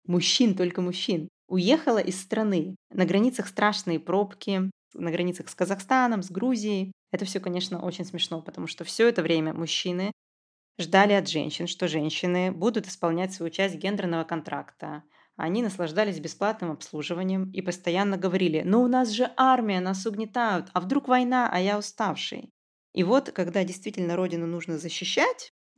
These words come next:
этого требует правительство от них, мужчины резко все сбежали. И просто страшный-страшный переполох в России. А еще очень смешно читать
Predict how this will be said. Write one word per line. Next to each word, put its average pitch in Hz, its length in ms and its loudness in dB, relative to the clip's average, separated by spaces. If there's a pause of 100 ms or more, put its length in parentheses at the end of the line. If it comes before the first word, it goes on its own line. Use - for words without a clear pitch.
(100)
этого 151 260 -8
требует 160 540 -4 (160)
правительство 175 600 2
от 147 140 -8
них, - 160 -8 (360)
мужчины 208 420 4
резко 226 320 2
все 196 420 -2
сбежали. 151 720 -4
И - 80 -18
просто - 460 -6
страшный-страшный 165 920 -2
переполох 165 640 -4
в - 100 -10
России. 190 720 -2 (640)
А 151 100 2
еще 196 520 4
очень 190 320 -2
смешно 185 380 -2
читать 175 480 -2